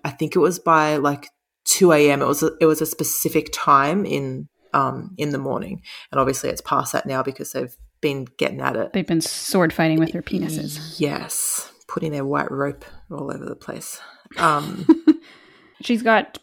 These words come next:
Speaker 2: Paul by the hair. She, like, jumps over to a roof at the next building. Taviano chases and she's like, "I told you to get the fuck out."
Speaker 1: Hmm.
Speaker 2: She is, she, like, slams Paul down to his knees and, like, pulls his neck open.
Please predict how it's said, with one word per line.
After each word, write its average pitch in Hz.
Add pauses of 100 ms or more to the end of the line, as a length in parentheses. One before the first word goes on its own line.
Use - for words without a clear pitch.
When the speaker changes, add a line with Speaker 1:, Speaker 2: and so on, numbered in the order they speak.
(100)
Speaker 2:
Paul 214
by 208
the 208
hair. 180
She, -
like, 180
jumps 208
over 220
to 220
a 196
roof 185 (220)
at -
the 185
next 180
building. 165 (160)
Taviano 190
chases 180 (140)
and 165 (240)
she's -
like, - (160)
"I -
told 196
you 208
to 196
get 196
the 185
fuck -
out." 262 (160)
Speaker 1:
Hmm. 185 (240)
Speaker 2:
She 180
is, 175 (340)
she, -
like, 180
slams 202
Paul 190
down 175
to 190
his 170
knees 170
and, 170
like, -
pulls 196
his 175
neck 170
open. 247